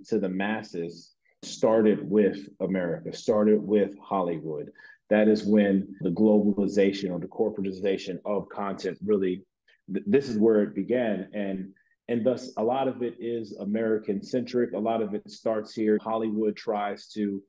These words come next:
influence the globe with content from America.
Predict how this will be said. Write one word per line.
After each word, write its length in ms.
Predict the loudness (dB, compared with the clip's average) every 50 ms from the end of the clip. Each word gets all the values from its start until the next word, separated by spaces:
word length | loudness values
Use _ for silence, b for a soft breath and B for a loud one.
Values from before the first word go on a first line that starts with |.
| _ _ _ _ _ _
influence 840 | 0 0 0 0 -2 -2 0 0 2 2 2 0 0 -2 -4 -6 -6
the 120 | -6 -6
globe 540 | -4 0 2 4 6 6 4 4 2 0 -4 -8
with 460 | -8 -4 0 0 0 0 -2 -8 -14
content 480 | -10 -8 -8 -8 -8 -8 -10 -12 -12 -12 -12 _
from 320 | -2 0 2 2 0 -2 -2
America. 640 | -4 -2 -2 0 0 0 0 -2 -4 -6 -8 -10 -10